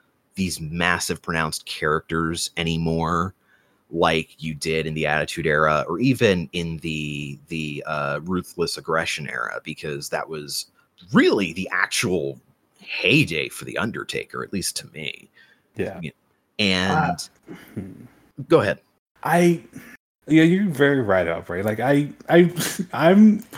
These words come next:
Speaker 2: one of the biggest fans of Bray, right? Of Bray in this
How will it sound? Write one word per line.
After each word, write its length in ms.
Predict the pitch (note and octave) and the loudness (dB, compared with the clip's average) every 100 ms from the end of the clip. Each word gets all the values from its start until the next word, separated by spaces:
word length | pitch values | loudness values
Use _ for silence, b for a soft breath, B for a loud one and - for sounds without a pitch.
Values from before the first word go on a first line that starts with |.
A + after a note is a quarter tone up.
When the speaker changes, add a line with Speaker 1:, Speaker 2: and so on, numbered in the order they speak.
| B A2+ | B -6
Speaker 2:
one 120 | E3+ | 0
of 20 | |
the 60 | E3+ | 2
biggest 320 | B2 A#2+ B2+ | 4 2 0
fans 460 | - F#2 G2 G#2+ A2 | -2 -2 0 0 0
of 220 | G#2+ - | -2 0
Bray, 520 | G#2+ G2+ G2+ G#2 A2 | 4 4 2 0 -2
right? 380 | A2+ A2+ A2+ - | 0 0 -2 -4
Of 340 | B2 A2+ A2 A2 | -2 0 -2 0
Bray 380 | A#2 A2 G#2+ G#2+ | 2 2 0 -2
in 140 | A2 | -2
this 200 | A2+ | -4